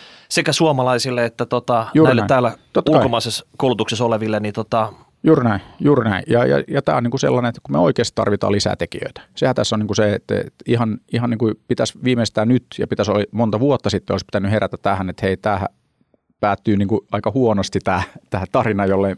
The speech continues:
Speaker 2: meillä on niinku tekijöitä.
Speaker 1: Mut vähän tarttis nyt hallituksesta, että joku käärisi siellä hihat ja ottaisi johtajuuden tässä hommassa ja tota, pistäisi hösseliksi.
Speaker 2: Joo, ja, ja, ja se, juuri näin, mut siis se,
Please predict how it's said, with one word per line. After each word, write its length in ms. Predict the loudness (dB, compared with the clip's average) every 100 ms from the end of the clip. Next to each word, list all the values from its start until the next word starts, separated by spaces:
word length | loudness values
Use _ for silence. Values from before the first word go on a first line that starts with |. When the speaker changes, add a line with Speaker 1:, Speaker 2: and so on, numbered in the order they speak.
| -4
Speaker 2:
meillä 240 | -2 -2
on 60 | -2
niinku 140 | -4
tekijöitä. 480 | -6 -4 -4 -6 -10 _
Speaker 1:
Mut 180 | -6 -2
vähän 200 | 0 0
tarttis 300 | -2 -2 -2
nyt 120 | -2 -2
hallituksesta, 640 | -2 0 0 -2 -4 -8 -6 -6
että 140 | 0
joku 220 | 0 0
käärisi 380 | -2 -2 -4 -6
siellä 180 | -8 -8 -6
hihat 360 | -6 -4 -6 -4
ja 100 | -6 -4
ottaisi 360 | -4 -4 -4 0
johtajuuden 580 | 0 0 -4 -2 -2 -2
tässä 200 | -4 -4
hommassa 460 | -2 -2 -4 -6
ja 80 | -8
tota, 400 | -8 -6 -4 -4 -4
pistäisi 320 | -4 -4 -8 -8
hösseliksi. 480 | -4 -2 -4 -6 -8 0
Speaker 2:
Joo, 300 | 2 2 2
ja, 300 | 2 2 2 2
ja, 300 | 2 2 0
ja 160 | 0 0
se, 80 | -2 -8 -20 _
juuri 240 | 2 2 4
näin, 200 | 2 2
mut 140 | 2
siis 180 | 0 0
se, 160 | 0